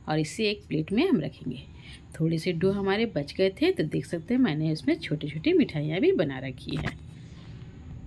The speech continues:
तो इसी तरह से हम सारी मिठाइयों को एक प्लेट में निकाल लेते हैं। तो सारी मिठाइयों को मैंने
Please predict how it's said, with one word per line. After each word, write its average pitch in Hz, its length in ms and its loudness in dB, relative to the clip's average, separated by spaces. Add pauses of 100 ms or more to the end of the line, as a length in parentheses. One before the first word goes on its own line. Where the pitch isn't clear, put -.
(280)
तो 170 120 -2
इसी 170 180 0
तरह 202 180 0
से 208 160 0
हम 339 160 4
सारी 147 300 -4
मिठाइयों 175 400 0
को 185 120 0
एक 311 180 2
प्लेट 156 240 0
में 330 100 6
निकाल 151 320 2
लेते 139 320 -6
हैं। 156 220 -6 (640)
तो 175 60 -6
सारी 160 280 2
मिठाइयों 180 360 2
को 202 120 -4
मैंने 226 240 6